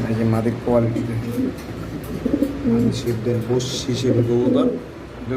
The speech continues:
কবুতর খুবই চমৎকার। দাম পড়বে একদম ফিক্সড তিন হাজার। নাম্বার কালো বিউটি জোড়াটা, এই যে প্রথম নাম্বার কালো বিউটি এখানে আছে, আর দ্বিতীয় নাম্বারটা এখানে। আমি যদি একটু আপনাদেরকে দেখাই, ওর, ওর যে শেপটা, কোয়ালিটি, মাশাআল্লাহ, মাদির শেপ, নরের শেপ খুবই চমৎকার। আহ,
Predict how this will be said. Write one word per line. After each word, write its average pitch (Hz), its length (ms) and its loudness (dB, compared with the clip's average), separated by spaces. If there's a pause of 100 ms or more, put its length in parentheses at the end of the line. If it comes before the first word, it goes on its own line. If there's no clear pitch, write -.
কবুতর 135 280 0
খুবই 139 260 0
চমৎকার। 151 360 0
দাম 139 140 4
পড়বে 131 220 2
একদম 123 200 0
ফিক্সড 117 200 -4
তিন 131 120 0
হাজার। 110 140 0 (180)
নাম্বার 170 240 2 (100)
কালো 160 260 2
বিউটি 147 220 0
জোড়াটা, 143 360 2 (240)
এই 139 60 2
যে 147 160 2
প্রথম 139 300 0
নাম্বার 139 240 2
কালো 135 220 4
বিউটি 123 240 -2
এখানে 127 200 -2 (100)
আছে, 123 180 -2
আর 131 100 2
দ্বিতীয় 120 260 0
নাম্বারটা 120 360 0
এখানে। 120 220 0 (640)
আমি - 180 -2
যদি - 220 -2
একটু - 220 -4
আপনাদেরকে 143 340 -4 (120)
দেখাই, 135 260 0 (340)
ওর, 120 100 0 (200)
ওর 127 160 0
যে 120 80 2
শেপটা, 131 640 0 (160)
কোয়ালিটি, 117 380 0 (160)
মাশাআল্লাহ, 110 440 -4 (580)
মাদির 117 320 4
শেপ, 127 200 0 (160)
নরের 113 320 0
শেপ - 200 -8
খুবই 131 280 -2
চমৎকার। 117 420 0
আহ, - 680 -6